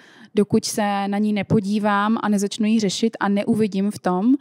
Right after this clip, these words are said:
ten vzorec, který je vlastně rozprostřený většinou celým naším životem, protože všichni z nás máme nějaký takový hlavní téma,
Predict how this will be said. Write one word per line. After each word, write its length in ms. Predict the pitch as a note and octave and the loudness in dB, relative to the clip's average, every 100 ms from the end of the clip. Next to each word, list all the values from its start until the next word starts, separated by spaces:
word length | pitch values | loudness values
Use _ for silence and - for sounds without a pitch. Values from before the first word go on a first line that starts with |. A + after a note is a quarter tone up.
| - - - | -2 -12 -2
ten 220 | A3+ A3 | 0 2
vzorec, 540 | G3 G#3+ A3 G3 - | 2 2 2 -2 -8
který 300 | - F#3+ F#3+ | -6 -4 -4
je 80 | F#3 | -4
vlastně 360 | F#3+ F#3 G3 F#3+ | -4 -4 -2 -2
rozprostřený 800 | F#3+ - G3+ - - F#3+ F#3 | -2 -2 -2 -4 -4 -2 -2
většinou 420 | F#3 F3+ G3 F#3+ F3+ | -4 -4 -4 -4 -2
celým 280 | G3+ G3 | -2 -2
naším 300 | G3 F3+ G#3+ | -2 -4 -4
životem, 600 | F#3+ F3+ G3+ - F3 F3+ | -2 -2 -2 -4 -8 -6
protože 600 | F3+ F#3 F3+ F3 F#3 F3+ F#3 - - _ | -8 -6 -4 -2 -2 -4 -6 -16 -20 _
všichni 320 | - G#3 G#3+ G3+ | -4 0 2 2
z 40 | |
nás 500 | G3 F#3+ F#3+ - - G#3 | 2 0 -2 -8 -12 -6
máme 340 | F#3+ F#3+ F#3+ | -2 -2 -2
nějaký 360 | F#3+ F3+ - F#3 | -2 -4 -6 -10
takový 280 | F3+ F#3+ | -6 -2
hlavní 340 | F#3+ F3+ F#3+ G3 | 0 0 0 0
téma, 500 | F#3 F3 F3 F#3+ | 0 0 0 -2